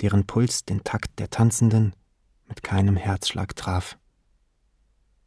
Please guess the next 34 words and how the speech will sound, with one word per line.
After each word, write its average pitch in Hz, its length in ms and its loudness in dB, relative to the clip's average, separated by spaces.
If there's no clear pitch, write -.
Die 98 80 4
Menschen 143 320 6
ihres 131 260 4
Alters 135 440 2
rundherum 104 560 4
suchten 104 460 -2
für 98 160 -4
gewöhnlich 98 440 0
nach 98 160 0
Erfüllung, 104 480 2
sofern 98 380 2
sie 95 140 0
diese 101 320 0
noch 92 200 -2
nicht - 180 -6
fanden, 113 440 4
oder 104 200 2
gar 101 220 2
sich 113 220 -4
durch - 280 -4
Zerstreuung 117 680 4
von 110 180 0
der 101 80 -2
schweren 110 400 4
Suche 104 480 0
abzulenken 92 680 2
wussten. 98 380 -4
Ihre 101 240 0
eigene 135 320 6
Erfüllung 107 500 2
hatte 98 260 -2
Anna 107 220 6
längst 113 380 2
gefunden 113 540 2